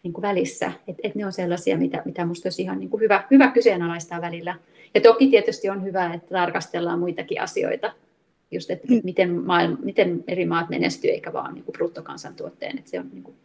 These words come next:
Speaker 1: hyvin vanhanaikainen tapa ajatella siellä. Mutta kyllä mä niinku näkisin, että Suomessa moni asia on hyvin, mutta et, et ei olla valmista <laughs> eikä, eikä olla täydellistä. Et edelleen tarvitaan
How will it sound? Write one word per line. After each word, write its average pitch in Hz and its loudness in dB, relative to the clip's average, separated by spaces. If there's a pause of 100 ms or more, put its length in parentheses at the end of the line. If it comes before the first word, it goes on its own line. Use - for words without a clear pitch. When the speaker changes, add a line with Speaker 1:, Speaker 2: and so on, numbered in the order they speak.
(120)
Speaker 1:
hyvin - -4
vanhanaikainen - -6 (600)
tapa 185 -2
ajatella 175 -4
siellä. 180 0
Mutta 185 -2
kyllä 262 10
mä 311 12
niinku 339 12
näkisin, 320 8
että 240 2
Suomessa 240 4
moni 233 -4
asia 196 -4
on 202 -6
hyvin, 208 -4 (140)
mutta 233 8
et, 233 6 (100)
et 226 2
ei 202 4
olla 208 2
valmista 202 2 (260)
<laughs> 285 6
eikä, 214 6
eikä 208 2
olla 208 4
täydellistä. 214 -2 (340)
Et - 0
edelleen 196 4
tarvitaan 185 -4